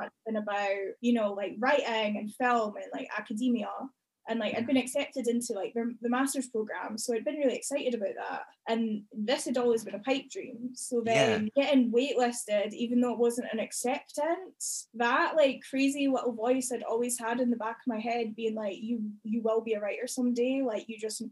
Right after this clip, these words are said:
Speaker 1: you, you will." That just wouldn't shut off. And so from then on, like, all I could think about was, like, no shade to, it's, I'm sure it's, like, an amazing program, but I think even though I didn't reject the offer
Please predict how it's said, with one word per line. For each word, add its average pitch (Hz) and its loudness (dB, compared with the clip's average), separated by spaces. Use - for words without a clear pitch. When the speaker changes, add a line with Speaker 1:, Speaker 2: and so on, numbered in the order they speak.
Speaker 1:
you, 220 -8
you 214 -4
will." 220 -4
That 240 2
just 240 -2
wouldn't 214 0
shut - -4
off. 208 2
And 226 -2
so 214 0
from 220 -2
then 233 2
on, 208 0
like, 208 -4
all 240 2
I 254 2
could 254 -2
think 240 -2
about 208 -2
was, 214 -6
like, 226 0
no 262 6
shade 269 0
to, 254 -8
it's, - -4
I'm 233 0
sure 247 0
it's, 226 -2
like, 220 -2
an 214 -2
amazing 214 -4
program, 214 0
but 196 -4
I 262 0
think 254 2
even 262 6
though 254 6
I - -2
didn't 254 4
reject 226 0
the 220 2
offer 214 0